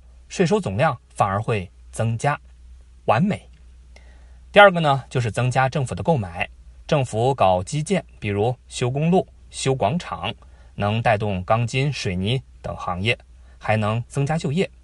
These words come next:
“乡亲们，一人带另外一个人修路，咱们这也叫“一带一路”啊。”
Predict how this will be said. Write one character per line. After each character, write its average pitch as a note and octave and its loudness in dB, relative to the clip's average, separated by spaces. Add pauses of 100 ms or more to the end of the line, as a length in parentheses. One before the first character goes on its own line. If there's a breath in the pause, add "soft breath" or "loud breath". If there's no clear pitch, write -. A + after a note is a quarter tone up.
(380 soft breath)
“乡 - -4 (160)
亲 B3 4
们， F#3+ 2 (480 soft breath)
一 B3 0
人 G#3+ 0
带 C3 2
另 G#3 0
外 B2+ -6
一 E3+ -2
个 G#3 6
人 A3 0
修 B3 2
路， D4 0 (260 soft breath)
咱 C#4+ 8
们 F3+ 0
这 D#3+ 0
也 D#3 0
叫 C#3+ 4
“一 A3+ 4
带 D#3 2
一 G3 0
路” A#3 2
啊。” A3 8